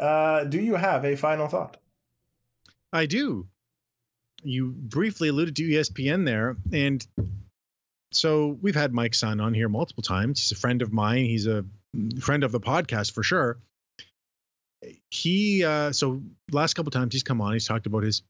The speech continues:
Speaker 2: Pitch A I and Pro Play A I. E S P N on their M L B draft broadcast is going to be using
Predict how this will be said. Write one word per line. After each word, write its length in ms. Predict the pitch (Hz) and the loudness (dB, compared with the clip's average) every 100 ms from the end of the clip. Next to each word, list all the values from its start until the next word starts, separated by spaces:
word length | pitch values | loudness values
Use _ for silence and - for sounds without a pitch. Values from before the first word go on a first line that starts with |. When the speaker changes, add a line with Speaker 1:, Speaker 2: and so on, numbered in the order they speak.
| _ | _
Speaker 2:
Pitch 240 | - 117 | -4 0
A 140 | 123 113 | 0 2
I 240 | 98 98 | 2 2
and 140 | 113 101 | 0 -2
Pro 140 | 123 | -2
Play 180 | 113 113 | 0 0
A 160 | 104 101 | 0 0
I. 240 | 92 110 127 - _ _ _ _ _ - | 0 -2 -4 -10 _ _ _ _ _ -4
E 140 | 180 262 | 2 2
S 160 | 269 | 0
P 200 | - 277 | 0 2
N 340 | 220 131 107 131 | 2 0 -4 -4
on 120 | 143 | 0
their 120 | 143 147 | 2 2
M 160 | 156 | 0
L 80 | 190 | 0
B 140 | 175 | 0
draft 340 | 160 147 175 - | 0 0 0 -2
broadcast 560 | 131 120 113 120 123 - | -2 -2 -2 -2 -2 -2
is 180 | 165 127 | -2 0
going 300 | 143 185 196 | 0 0 0
to 80 | |
be 140 | 170 185 | 0 -2
using 680 | 147 143 156 139 127 113 | 0 0 2 2 0 -2